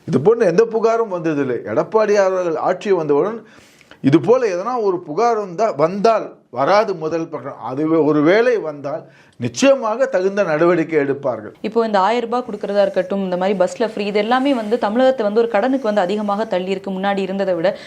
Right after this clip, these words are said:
Speaker 2: அப்ப இப்போ வந்து எக்ஸ்ட்ராவா திரும்ப ஒரு ரெண்டாயிரம், திரும்ப ஆண்களுக்கும் சேர்ந்து எப்படி இந்த கடன் எல்லாமே வரப்போற ஆட்சி வந்து டேக்கிள் பண்ண போகுது அ தி மு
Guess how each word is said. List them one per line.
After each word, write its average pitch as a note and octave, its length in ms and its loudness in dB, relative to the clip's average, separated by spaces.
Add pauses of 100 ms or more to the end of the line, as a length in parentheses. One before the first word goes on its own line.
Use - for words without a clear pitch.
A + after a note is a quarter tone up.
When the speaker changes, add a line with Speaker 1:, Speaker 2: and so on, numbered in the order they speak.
(160)
Speaker 2:
அப்ப A#3 200 2
இப்போ A#3 260 0
வந்து D4+ 260 0
எக்ஸ்ட்ராவா D4+ 520 2
திரும்ப D4 360 2
ஒரு B3+ 160 2
ரெண்டாயிரம், G#3+ 460 -2
திரும்ப B3+ 260 2
ஆண்களுக்கும் A3+ 560 0
சேர்ந்து G3+ 260 -4
எப்படி A#3 300 2
இந்த B3+ 100 0
கடன் A#3+ 360 0
எல்லாமே A3 260 -2 (300)
வரப்போற B3+ 440 4
ஆட்சி A3 220 -4
வந்து G#3+ 180 -6
டேக்கிள் A3 300 -2
பண்ண F#3+ 140 -2
போகுது F3+ 300 0
அ G#3 120 4
தி B3 180 -2
மு A#3 60 -4